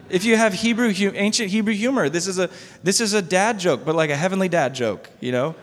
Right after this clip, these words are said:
This is, uh, this is, or as David Bennett says, "This is Jehovah sneaky." I like that. S-, so, so, but here's the problem. Here's the problem. Do you think Jonah is laughing?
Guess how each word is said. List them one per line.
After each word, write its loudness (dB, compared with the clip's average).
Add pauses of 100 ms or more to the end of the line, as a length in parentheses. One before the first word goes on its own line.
(600)
This -2
is, -2
uh, 0
this 2
is, 0 (220)
or 8
as 0
David 2
Bennett 2
says, 2
"This 0
is 0
Jehovah 0
sneaky." -2 (320)
I -8
like -6
that. -8 (1600)
S-, -4 (240)
so, 2
so, 0 (380)
but 4
here's 2
the -2
problem. -2 (160)
Here's 2
the 0
problem. -4
Do -6
you 0
think 0
Jonah 0
is -2
laughing? -4